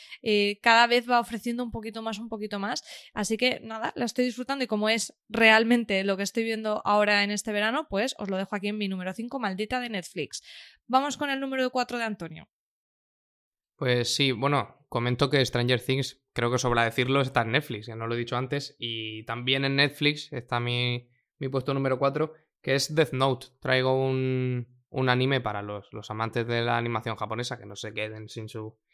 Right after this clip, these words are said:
Speaker 2: sin su trocito en, en la lista. Es un, un anime basado en el, en el manga de Tsugumi Oba y Takeshi Obata. Yo personalmente soy más fan del, del manga, pero si lo que queremos es sentarnos delante de la pantalla y, y no, no,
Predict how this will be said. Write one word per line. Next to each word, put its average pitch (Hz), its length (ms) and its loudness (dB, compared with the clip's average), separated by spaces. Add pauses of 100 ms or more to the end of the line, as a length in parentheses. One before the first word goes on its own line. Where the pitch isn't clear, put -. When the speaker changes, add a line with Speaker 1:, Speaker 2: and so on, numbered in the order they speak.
(340)
Speaker 2:
sin - 220 -2
su 113 140 -2
trocito 127 500 2
en, 123 320 0
en 127 240 -4
la 127 100 0
lista. 131 440 -2 (500)
Es 139 220 -2
un, 160 500 0
un 147 160 -2
anime 139 300 2
basado 127 380 4
en 135 100 2
el, 110 320 -2
en 110 160 -6
el 110 60 -4
manga 120 280 2
de 117 240 4
Tsugumi 123 460 0
Oba 131 320 0
y 117 160 -8
Takeshi 120 380 -2
Obata. 131 500 4
Yo 131 260 0
personalmente 127 640 2
soy 120 260 0
más 113 300 0
fan 117 320 -2
del, 113 520 -4 (300)
del 113 180 -4
manga, 127 580 2
pero 104 140 -10
si - 160 -14
lo 107 160 -8
que 104 120 -12
queremos 113 420 -2
es 113 440 -2
sentarnos 123 460 2
delante 117 280 0
de 113 40 0
la 107 120 -6
pantalla 117 480 0
y, 104 260 -12
y 107 40 -8
no, 107 140 -8
no, 110 380 -4